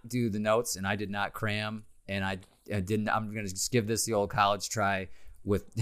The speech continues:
<laughs> with fresh eyes on all these games. So bear with us, folks.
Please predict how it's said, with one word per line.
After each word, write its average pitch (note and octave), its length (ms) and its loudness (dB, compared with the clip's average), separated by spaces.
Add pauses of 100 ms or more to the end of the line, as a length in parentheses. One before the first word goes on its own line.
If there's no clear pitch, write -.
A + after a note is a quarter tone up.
(300)
<laughs> B2+ 200 2
with B2+ 180 -2
fresh A2 360 4
eyes G2 340 4
on F#2+ 160 -6
all F#2 120 -6
these G2 200 -6
games. F#2 340 -8
So F2+ 280 -10 (560)
bear A#2+ 200 8
with A#2 160 6
us, G2 160 0
folks. F2+ 340 -6